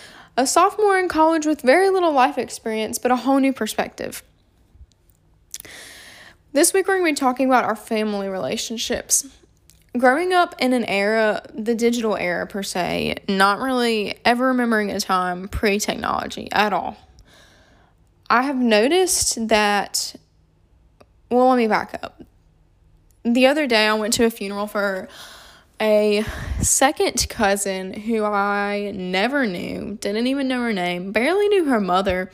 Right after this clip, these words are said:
my first cousin, which you think that you would be close enough with your first cousins.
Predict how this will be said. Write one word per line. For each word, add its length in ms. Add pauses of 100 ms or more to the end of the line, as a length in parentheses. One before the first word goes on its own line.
(500)
my 300 (840)
first 340
cousin, 520 (1200)
which 440 (560)
you 180
think 240
that 140
you 100
would 100
be 100
close 280
enough 180
with 120
your 80
first 240
cousins. 400